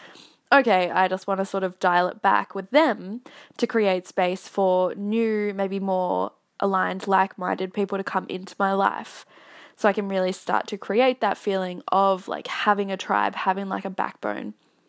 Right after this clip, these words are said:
Um, you know, the people that I know are, like, building me up rather than sort of, like, tearing me down or keeping me at the same level, because, you know, I like to, you know, I have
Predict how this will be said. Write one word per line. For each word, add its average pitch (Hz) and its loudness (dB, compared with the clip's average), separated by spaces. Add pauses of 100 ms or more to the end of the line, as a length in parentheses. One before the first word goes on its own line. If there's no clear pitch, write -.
(540)
Um, 180 -2 (800)
you 208 -2
know, 196 0
the 185 2 (240)
people 220 0
that 190 2
I 185 4
know 190 0
are, 185 0
like, 175 -4 (160)
building 208 2
me 196 -6
up 214 2
rather 190 -2
than 196 -4 (320)
sort 208 2
of, 196 0
like, 180 -4 (340)
tearing 196 0
me 185 -4
down 175 2
or 185 -4
keeping 196 -4
me 190 -6
at - -8
the 185 -4
same 180 -2
level, 175 -6
because, - -6 (520)
you 220 0
know, 208 4
I 196 4
like 190 -2
to, 196 -4 (1080)
you 220 -4
know, 196 2
I - 2
have 202 0